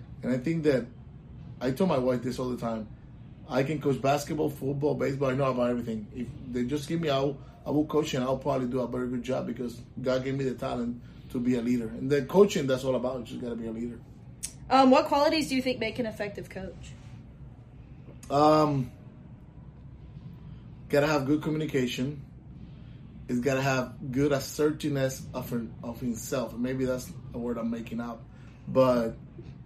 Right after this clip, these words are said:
Speaker 1: this person needs to be secure of himself. You know, you cannot just, um, doubt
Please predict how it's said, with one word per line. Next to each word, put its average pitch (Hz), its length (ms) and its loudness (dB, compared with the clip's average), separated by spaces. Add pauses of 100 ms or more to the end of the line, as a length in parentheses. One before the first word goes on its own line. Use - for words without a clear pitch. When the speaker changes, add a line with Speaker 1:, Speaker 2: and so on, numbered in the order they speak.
(220)
Speaker 1:
this 135 120 -4
person 156 320 0
needs 147 220 -4
to 147 80 2
be 131 600 2 (220)
secure - 520 -2
of 196 60 -4
himself. 113 420 -6
You 127 120 -6
know, 127 140 -4
you 127 180 0
cannot 139 340 -4
just, 131 300 -2 (920)
um, 113 580 0 (440)
doubt 131 380 2